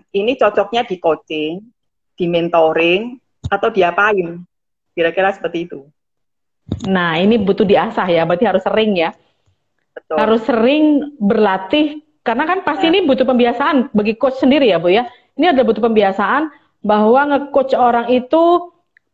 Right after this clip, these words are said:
Speaker 2: kita harus punya, punya pattern, harus punya kayak ibaratnya itu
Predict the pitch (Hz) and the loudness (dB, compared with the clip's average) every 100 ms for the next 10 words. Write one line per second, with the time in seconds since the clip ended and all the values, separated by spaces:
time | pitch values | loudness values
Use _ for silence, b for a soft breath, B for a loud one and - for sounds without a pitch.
0 | _ - 240 294 277 220 233 247 233 226 | _ -4 -2 0 0 0 -2 2 4 4
1 | 208 185 - - - 233 233 220 208 196 | 2 -2 -8 -18 -6 0 2 2 0 -2
2 | 208 190 185 - 190 214 311 - B _ | -2 -2 -2 0 2 2 0 -2 B _
3 | - 226 233 240 240 233 226 220 - - | -2 -2 0 0 4 4 2 -2 -6 -18
4 | _ 208 208 - 214 202 196 247 | _ 0 2 2 2 2 2 2